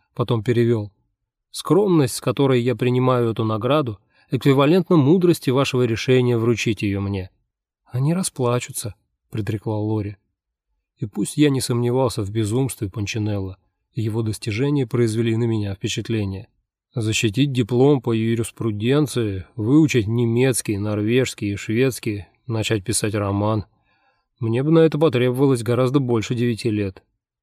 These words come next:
Секрет в том, что я могу разумно использовать большую часть моего времени и концентрироваться на главном, не отвлекаясь на яйца.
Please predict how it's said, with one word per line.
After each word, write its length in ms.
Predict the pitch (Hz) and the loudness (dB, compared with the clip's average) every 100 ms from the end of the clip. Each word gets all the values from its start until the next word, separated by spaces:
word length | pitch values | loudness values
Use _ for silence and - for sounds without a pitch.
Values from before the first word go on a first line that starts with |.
| _ _ _ _ - | _ _ _ _ -10
Секрет 480 | - 247 180 202 | -6 -2 0 0
в 80 | - | 0
том, 260 | - 156 165 | 4 4 4
что 180 | - 143 | 2 4
я 160 | 143 | 6
могу 260 | 139 135 135 | 4 4 4
разумно 480 | 131 131 139 123 127 | 4 4 4 4 0
использовать 520 | - 190 175 170 156 | 2 2 4 4 4
большую 480 | 127 190 202 165 147 | 2 0 2 4 4
часть 320 | 135 127 - | 4 0 0
моего 300 | 117 110 110 | -2 0 0
времени 480 | 113 180 196 190 - - - | 0 2 2 0 -4 -8 -4
и 100 | 139 | 0
концентрироваться 880 | 139 - 131 107 131 170 156 - | 0 2 0 2 2 4 4 2
на 160 | 117 113 | 0 0
главном, 560 | 101 101 104 98 98 - _ _ | -2 -2 -2 -2 -6 -10 _ _
не 100 | 208 | 0
отвлекаясь 580 | 170 117 127 127 113 - | 2 2 2 2 -2 0
на 120 | 123 | 2
яйца. 480 | 120 113 101 - 117 | 2 2 -2 -8 -14